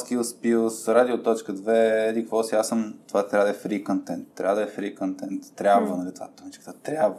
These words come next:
Speaker 1: защото на мен ми идва отвътре, че еди кой си човек от еди коя си село няма да има пари, примерно, да си осигури. И, и всъщност ние можем да променим живота. Нали? Мен една от, една от нагласите ми е да помогнем поне на един човек.
Speaker 2: М.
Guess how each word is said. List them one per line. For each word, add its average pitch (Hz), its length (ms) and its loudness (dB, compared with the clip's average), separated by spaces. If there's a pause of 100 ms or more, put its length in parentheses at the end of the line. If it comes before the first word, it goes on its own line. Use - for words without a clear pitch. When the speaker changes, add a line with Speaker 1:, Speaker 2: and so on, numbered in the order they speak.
Speaker 1:
защото - 300 -14
на 98 60 -2
мен 104 200 0
ми 110 80 2
идва 110 180 4
отвътре, 104 380 -2
че 107 200 -2 (720)
еди 113 240 2
кой 123 200 2
си - 140 -8
човек 117 320 4
от 110 100 -4
еди 113 240 2
коя 117 160 6
си 113 240 -4
село 117 760 6
няма 113 340 2
да 107 80 0
има 110 200 0 (480)
пари, 104 340 2
примерно, 110 340 0
да 101 60 -2
си - 160 -10
осигури. 104 600 -4 (120)
И, - 220 -18
и 123 80 -12
всъщност 147 300 -10
ние 151 80 -2
можем 147 140 0
да 139 60 -6
променим 123 300 -4
живота. 101 400 -4
Нали? 98 140 -4
Мен 113 320 -2 (140)
една 107 200 -2
от, 113 200 -4
една 104 180 -2
от - 160 -10
нагласите 101 400 2
ми 107 60 -4
е 101 80 -2
да - 60 -10
помогнем 101 300 -4
поне 104 140 -2
на 98 80 -2
един 92 180 -4
човек. - 300 -16
Speaker 2:
М. 247 120 -6